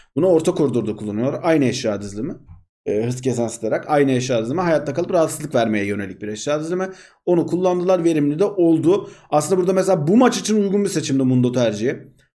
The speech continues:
Çünkü Kartus var karşıda ve yolda karşı karşıya geldiğinizde direkt içinden geçiyor Mundo'nun. Ee, çok avantajlı bir eşleşmeleri vardı ama maçın genel kontrolünü iki globaliyle, iki yarı globaliyle diyelim. Bir global, bir yarı globalle.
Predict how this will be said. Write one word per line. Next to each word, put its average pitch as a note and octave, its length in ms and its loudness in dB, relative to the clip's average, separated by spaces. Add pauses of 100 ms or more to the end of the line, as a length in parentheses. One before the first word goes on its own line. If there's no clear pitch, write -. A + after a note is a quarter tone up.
Çünkü D3 140 -10
Kartus E3 440 2
var C3+ 160 2
karşıda C3 340 0
ve C#3+ 60 4
yolda C#3 340 2
karşı C#3 280 -2
karşıya D3 280 2
geldiğinizde C3+ 360 0
direkt D3 180 0
içinden B2+ 320 0
geçiyor G#2+ 260 -4
Mundo'nun. G2+ 460 -8 (520)
Ee, G2 200 -2
çok C#3+ 160 0
avantajlı C3 440 2
bir B2 40 2
eşleşmeleri G#2+ 420 -4
vardı D3+ 200 0
ama F3+ 280 0 (200)
maçın C3+ 380 2
genel G#3 300 4
kontrolünü F#3+ 400 0
iki - 160 -8
globaliyle, E3 540 4
iki B2+ 180 -2
yarı C#3 160 4
globaliyle G2+ 580 -2
diyelim. - 240 -6
Bir A2 140 -4
global, G2+ 400 -4
bir G2+ 60 -8
yarı G2+ 180 -4
globalle. G2+ 580 -6